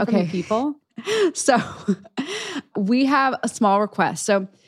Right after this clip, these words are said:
Speaker 2: here's the thing with podcasts. If you're, if, well, obviously you listen to podcasts, don't you love when you can,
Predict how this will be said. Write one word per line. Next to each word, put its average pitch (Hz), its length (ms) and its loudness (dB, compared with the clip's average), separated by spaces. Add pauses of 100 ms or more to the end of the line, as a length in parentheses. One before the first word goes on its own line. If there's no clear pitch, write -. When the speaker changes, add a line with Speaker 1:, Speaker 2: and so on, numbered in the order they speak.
(280)
Speaker 2:
here's 320 280 2
the 403 120 4
thing 247 200 2
with 202 180 0
podcasts. 165 680 -2
If 190 160 -2
you're, 214 200 4
if, - 220 -6
well, 170 100 4
obviously 170 260 0
you 147 40 0
listen 160 200 -2
to 147 60 0
podcasts, 156 520 -8 (520)
don't 285 300 2
you 359 100 4
love 190 320 2
when 208 120 0
you 196 80 0
can, 175 180 0